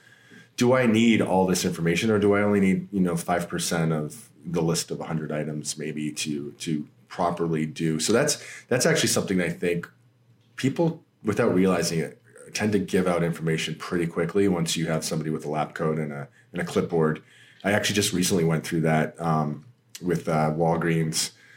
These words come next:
uh, for the, the whole vaccination sign up. They, there was, like, all these pieces of paper. I'm like, "I, I don't know any of this information. I don't really f-, feel like I should have to give it all up to a third party," at which point I didn't, 'cause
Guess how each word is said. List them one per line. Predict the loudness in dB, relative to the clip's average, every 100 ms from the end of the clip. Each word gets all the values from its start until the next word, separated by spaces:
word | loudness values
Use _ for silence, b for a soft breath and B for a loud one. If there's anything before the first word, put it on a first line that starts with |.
| b b b -6
uh, | 0 2 0
for | -4 -2 0
the, | 0 0
the | -2 -4
whole | 0 2 2
vaccination | 0 0 -2 -2 0 -2 -2
sign | -2 0 0
up. | 0 -4 -8 b b b b b -20 -14 -4
They, | 2 2 4
there | 2
was, | 4 4
like, | 6
all | 6
these | 4 2
pieces | 0 0 2
of |
paper. | 4 4 4
I'm | 2 2
like, | 0
"I, | -2 -2
I | 0
don't | 2
know | 2
any | 0 -2
of |
this | -4 -4
information. | -6 -8 -6 -4 -2
I |
don't | 0 -2 -4
really | -2 0 0
f-, | -2 -12 -20 _ _
feel | 0 2
like | 2 -2
I |
should | -6 -6
have | -8 -10 -10
to | -16 -14 -6
give | -4 -4
it | -6
all | -4 -4 -2
up | -4 -4 -8
to | -6 -6
a |
third | -6 -2 -4 -4
party," | -2 0 2 2 -2 -6 b b b
at | 0
which | 4 2 2
point | 2 2
I | 2
didn't, | 2 2 2 0 -6 -8
'cause | -4 -2 -2 -4